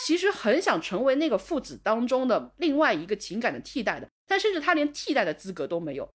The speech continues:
包括他战胜回来，他辛辛苦苦打回来苏护的头给到他父亲的时候，他的父亲并没有对他有任何的褒奖。高曙光演的是他的哥哥殷启，他其实就两场戏，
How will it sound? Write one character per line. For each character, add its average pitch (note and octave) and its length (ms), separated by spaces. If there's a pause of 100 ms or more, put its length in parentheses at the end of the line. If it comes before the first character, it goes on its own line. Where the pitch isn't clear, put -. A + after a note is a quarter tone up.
包 G#4 200
括 G4 180
他 E4+ 160
战 E4+ 260
胜 B3+ 180
回 G3+ 120
来， G3 60
他 C4+ 40
辛 F4+ 200
辛 F#4+ 160
苦 D4+ 100
苦 B3+ 100
打 - 240
回 D#3+ 140
来 A3 160
苏 F#4+ 260
护 F#4+ 160
的 G#3+ 80
头 - 220
给 - 140
到 D3+ 100
他 C#4 140
父 D4 180
亲 F#3+ 160
的 B2+ 80
时 - 120
候， C3 200 (220)
他 - 80
的 C5+ 60 (140)
父 C5 140
亲 E4 140
并 F#4+ 200
没 A3+ 60
有 B3 140
对 B3 180
他 B3 200
有 G#3+ 180
任 C#4+ 280
何 D#3 160
的 D#3 80
褒 A#3+ 300
奖。 G#3+ 240 (160)
高 G4 160
曙 E4+ 100
光 B3 340
演 D#3 260
的 C#3 100
是 - 160
他 B3+ 140
的 B3+ 100
哥 C#4+ 140
哥 B3 80
殷 D4+ 240
启， - 240 (100)
他 E4+ 100
其 D#4 140
实 D#4+ 60
就 E4+ 100
两 F3 240
场 - 240
戏， - 240